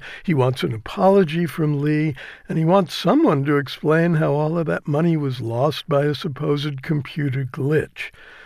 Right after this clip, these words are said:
Answers are forthcoming, and with them Lee's shot at redemption, even though we have no special interest in seeing Lee redeem himself.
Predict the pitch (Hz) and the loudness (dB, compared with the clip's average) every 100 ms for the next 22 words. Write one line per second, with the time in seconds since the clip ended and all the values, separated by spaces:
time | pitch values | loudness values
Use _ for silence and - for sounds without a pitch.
0 | - - _ 123 147 151 202 175 208 - | -20 -20 _ 0 0 0 -2 -2 -4 -2
1 | 170 185 - 180 160 156 180 220 - - | 0 0 0 0 2 2 0 -2 -8 -20
2 | - - 139 117 147 156 139 143 143 139 | -12 -4 -2 0 0 0 2 0 0 -2
3 | 127 127 120 - - 127 127 127 - 127 | -2 -2 -4 -6 -2 0 0 -4 -6 -6
4 | 117 156 185 - - 107 143 147 120 113 | -2 0 0 -2 -6 -6 -6 -6 -6 -8
5 | 107 107 107 107 110 117 127 120 123 117 | -8 -8 -10 -10 -8 -8 -6 -6 -6 -6
6 | - - 135 - 151 151 - 160 - 156 | -6 -2 -2 0 0 0 0 -4 -4 -2
7 | 147 - 175 160 156 156 165 151 143 135 | -2 0 2 2 2 2 2 0 0 2
8 | 196 240 170 139 - 147 156 | 4 4 4 2 2 2 2